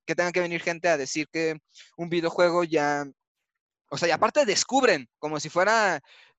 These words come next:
descubrir, este, la, el santo grial, ¿no? O sea, descubrir que un videojuego es muy difícil. Y pues es como de, pues, dude, pues, p-, revisa de dónde viene ese pinche juego.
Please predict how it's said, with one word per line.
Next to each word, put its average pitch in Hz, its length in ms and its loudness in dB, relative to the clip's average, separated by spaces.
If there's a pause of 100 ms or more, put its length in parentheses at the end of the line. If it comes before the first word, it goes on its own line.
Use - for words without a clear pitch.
(140)
descubrir, 160 680 -4
este, 175 280 0
la, 123 240 0
el 135 160 -6
santo 170 260 -4
grial, 160 360 2
¿no? 147 100 -8
O - 20 -10
sea, 156 140 -6
descubrir 170 540 -2
que 214 100 -8
un 208 160 -10
videojuego 180 520 -2 (440)
es 175 180 0
muy 214 220 0
difícil. 196 520 0 (120)
Y 139 80 -20
pues 143 240 -10
es 170 120 -4
como 185 240 -4
de, 151 160 -2 (100)
pues, 135 180 -16
dude, 196 220 0 (920)
pues, 139 260 -14 (520)
p-, 156 80 -14 (180)
revisa 180 400 2
de 175 80 2
dónde 208 240 2
viene 226 180 0
ese 180 120 -4
pinche 233 240 -8
juego. 240 400 2